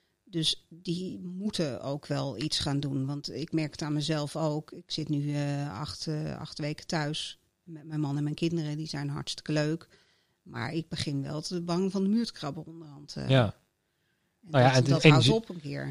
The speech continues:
Speaker 1: Ja.
Speaker 2: het energielevel van de gemiddelde, eh, ja, mensen die in de evenementensector werken, ook als je bijvoorbeeld op festivals kijkt, ja, er werken tussen de twaalf en de vijftien uur per dag, drie, vier dagen achter elkaar.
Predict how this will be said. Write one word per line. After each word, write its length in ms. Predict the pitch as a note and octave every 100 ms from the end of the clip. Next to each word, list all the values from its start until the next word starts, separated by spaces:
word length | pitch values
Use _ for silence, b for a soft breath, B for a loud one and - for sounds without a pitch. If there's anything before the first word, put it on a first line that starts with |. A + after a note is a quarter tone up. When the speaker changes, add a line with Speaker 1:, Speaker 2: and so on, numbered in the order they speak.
| C#3+ -
Speaker 1:
Ja. 80 |
Speaker 2:
het 80 | E3
energielevel 580 | D#3+ D3 B2 F3+ D3+ C3+
van 160 | C#3+ C3+
de 80 |
gemiddelde, 640 | A#2+ B2+ D3+ B2+ B2 A#2 G#2+ _ -
eh, 600 | B2 G#2+ G#2+ A2 G#2+ G#2
ja, 220 | B2+ A2+ F2+
mensen 420 | C#3 B2 B2+ A#2 B2
die 120 | B2+
in 140 | B2+
de 100 | B2
evenementensector 720 | B2 A2+ A#2 A2+ - A#2 A2 G#2
werken, 520 | D3+ D#3 G#2 B2 C#3 A#2+
ook 160 | A2
als 140 | A#2 A2+
je 60 |
bijvoorbeeld 200 | A2 A2
op 60 | G#2+ D3+
festivals 300 | - A2 -
kijkt, 280 | F#2+ G2+ -
ja, 180 | A#2 F#2+
er 100 | G2
werken 300 | G2+ G#2 G#2
tussen 220 | A2+ A#2+
de 60 |
twaalf 300 | - B2 A2+
en 80 | G#2+
de 80 | G#2+
vijftien 320 | A#2+ A#2 -
uur 140 | A2 A2
per 140 | -
dag, 400 | C#3+ C3 - -
drie, 400 | - A2+ A#2 A2
vier 140 | - A#2+
dagen 240 | A2+ G#2
achter 240 | A#2+ - G#2
elkaar. 440 | G#2 C#3+ G2+ C#3+